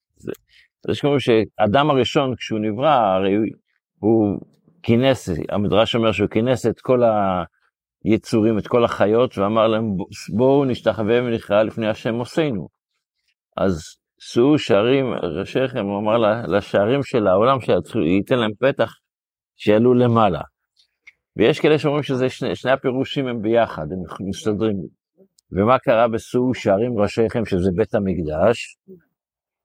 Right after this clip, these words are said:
עשו ראשי שערים של ראשיכם ב-, ב-, ב-, בפתחי עולם, אז למדנו כבר פעם, שדוד, כשד-, כששלמה המלך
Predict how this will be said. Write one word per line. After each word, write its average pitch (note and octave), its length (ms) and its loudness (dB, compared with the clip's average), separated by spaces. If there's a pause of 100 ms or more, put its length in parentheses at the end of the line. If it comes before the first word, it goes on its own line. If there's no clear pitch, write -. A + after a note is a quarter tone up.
(160)
עשו C#3+ 460 2 (240)
ראשי G#2+ 300 0
שערים A#2+ 340 0
של A2 120 -4
ראשיכם A2 640 0
ב-, B2 60 2
ב-, F#2 460 2
ב-, G2 140 2 (340)
בפתחי G#2+ 300 -2
עולם, A2+ 320 2
אז G2 140 -4
למדנו B2+ 380 0
כבר F#2+ 240 -4
פעם, F2+ 280 -4 (1000)
שדוד, G#2+ 300 0 (240)
כשד-, - 180 -4 (360)
כששלמה A2+ 400 0
המלך B2+ 460 0